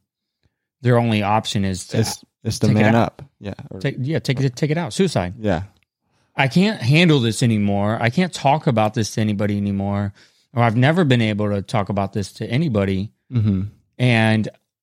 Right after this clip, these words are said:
Speaker 1: if I do, then I'm perceived as weak," which is denying your whole manhood.
Speaker 2: Yeah.
Speaker 1: You being a man.
Speaker 2: Exactly.
Speaker 1: And the only option that, that leads you to is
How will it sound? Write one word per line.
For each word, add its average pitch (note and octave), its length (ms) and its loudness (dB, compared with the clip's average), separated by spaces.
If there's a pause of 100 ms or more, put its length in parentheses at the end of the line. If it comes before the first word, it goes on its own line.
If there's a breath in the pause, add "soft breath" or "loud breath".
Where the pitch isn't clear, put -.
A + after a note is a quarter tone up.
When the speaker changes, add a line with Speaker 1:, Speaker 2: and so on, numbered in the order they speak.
(160)
Speaker 1:
if C3 160 2
I A2 120 4
do, B2 380 4
then A2 140 0
I'm A2 80 -2
perceived A2 400 -2
as G2 140 0
weak," A#2 280 0
which A2 220 -4
is G2 420 0 (260)
denying A2 420 2
your G#2+ 180 2
whole A2 200 2
manhood. F#2+ 540 -2 (340)
Speaker 2:
Yeah. G2 280 2 (120)
Speaker 1:
You G#2+ 140 0
being G2+ 260 2
a F#2+ 60 0
man. F#2 460 -2 (500)
Speaker 2:
Exactly. - 500 -10 (120)
Speaker 1:
And G2+ 680 2 (920)
the A2+ 200 2
only A2+ 340 4
option G#2+ 500 0
that, G2 300 -4
that G2+ 380 -2 (580)
leads A#2+ 320 2
you A#2 100 2
to G2+ 480 0 (1000)
is G2+ 680 0